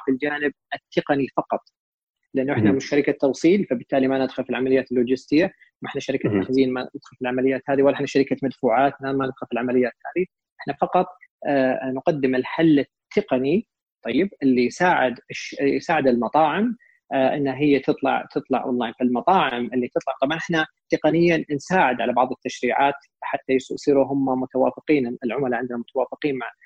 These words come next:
Speaker 1: مع ال-،
Speaker 2: مم.
Speaker 1: مع التشريعات من ناحية، من ناحية تقنية. آه، آه، بالمجموع، أعطيك مثال بسيط، مثلًا الضريبة أو ضريبة القيمة المضافة، هذه ش-، ش-، شيء، آه، المسؤول عنها المطعم بشكل، آه، مباشر، لكن تيكر بالتأكيد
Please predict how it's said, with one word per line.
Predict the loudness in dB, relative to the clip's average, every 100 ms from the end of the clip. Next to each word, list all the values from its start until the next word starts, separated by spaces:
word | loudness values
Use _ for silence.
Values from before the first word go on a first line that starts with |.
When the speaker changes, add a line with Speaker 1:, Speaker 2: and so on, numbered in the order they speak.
| -20 _ -4
Speaker 1:
مع | 0
ال-، | 4 4 2
Speaker 2:
مم. |
Speaker 1:
مع | -4
التشريعات | -6 -10 -8 -2 0 2
من |
ناحية، | 2 2 0 0
من | -2
ناحية | -4 -8 -8
تقنية. | -4 -2 -2 -6 -10 _ _ _ -2
آه، |
آه، | -2 -2 -4 -4 0
بالمجموع، | 0 2 0
أعطيك | 0 2
مثال | 2 4 2
بسيط، | 2 2 0
مثلًا | 0 0 0 2 2
الضريبة | 2 2 2 2 0
أو | -2
ضريبة | 2 2 2
القيمة | 0 0 2
المضافة، | 0 0 0 0 -4 -6 _
هذه | 2 4 2 0 -6
ش-، | -2
ش-، | -2 0 0 0 -2
شيء، | 0 4 6 6 4 2
آه، | 0 0 -2 -2
المسؤول | -4 -2 -2
عنها | 0 -2
المطعم | -4 -4 -2 -2 -2 -6
بشكل، | -10 -4 -2 -2 0
آه، | -2 -2
مباشر، | -2 -2 -2 -4
لكن | -6 -6 -6
تيكر | -4 -4
بالتأكيد | -6 -8 0 2